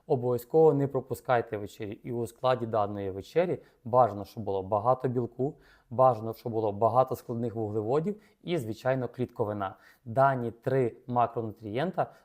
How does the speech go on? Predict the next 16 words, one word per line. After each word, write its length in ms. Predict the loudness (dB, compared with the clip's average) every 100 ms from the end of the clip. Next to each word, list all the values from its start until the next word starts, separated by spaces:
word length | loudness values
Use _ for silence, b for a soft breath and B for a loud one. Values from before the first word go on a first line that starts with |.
| -4
дадуть 420 | -4 -2 -6 -6
вам 380 | 0 2 2 -2 _ _ _ _ _ -8
насиченість 920 | -4 -4 -2 -4 -2 -8 -8 -12 _
на 240 | -4 -4 -4
великий 540 | 0 0 2 -2 -8
проміжок 540 | -2 0 0 -2 -8 -6
часу. 400 | -6 -6 -10 -20 b b _
І 80 | 0
ви 180 | 2
просто-напросто 760 | 0 -4 -8 -4 -4 -2 -6 -6
не 100 | -8
будете 380 | -4 -6 -6 -8
зриватися 560 | -6 0 0 0 -12
серед 320 | -10 -12 -10
нічного 420 | -14 -12 -10 -8 -10
сну 320 | -6 -4